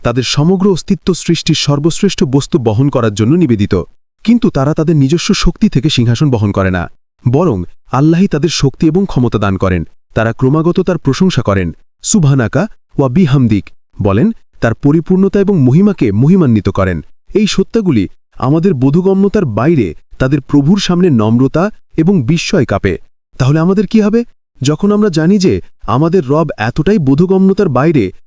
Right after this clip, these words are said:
যে তার সিংহাসনকে ধরে রাখার জন্য শক্তিশালী ফেরেস্তাদের বাইরের শক্তির প্রয়োজন হয়, তখন আমাদের হৃদয় কেমন অনুভব করা উচিত? অধ্যায় তিন, সাত আসমানের উপরে। সিংহাসনটি আমরা যা দেখতে পাই বা কল্পনাও করতে পারি না।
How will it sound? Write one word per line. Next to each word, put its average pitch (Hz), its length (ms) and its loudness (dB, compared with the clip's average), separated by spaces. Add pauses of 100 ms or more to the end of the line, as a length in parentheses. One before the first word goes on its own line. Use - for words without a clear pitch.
(100)
যে 151 100 0
তার 196 120 -2
সিংহাসনকে 202 640 0
ধরে 123 300 0
রাখার 190 260 -2
জন্য 190 360 2 (240)
শক্তিশালী 220 540 0
ফেরেস্তাদের 190 500 0
বাইরের 139 440 0
শক্তির - 360 -2
প্রয়োজন 240 320 2
হয়, 180 260 -2 (300)
তখন 123 240 0
আমাদের 123 280 0
হৃদয় 113 280 0
কেমন 123 360 0
অনুভব 156 220 2
করা 185 220 -2
উচিত? 190 300 0 (460)
অধ্যায় 107 300 -2
তিন, 214 280 0 (220)
সাত - 300 -2
আসমানের 110 340 0
উপরে। 90 280 -2 (320)
সিংহাসনটি 254 580 2
আমরা 247 200 2
যা 220 140 0
দেখতে 160 320 -2
পাই 233 180 0
বা 214 120 -2
কল্পনাও 143 480 0
করতে 127 240 0
পারি 101 180 0
না। 87 180 -4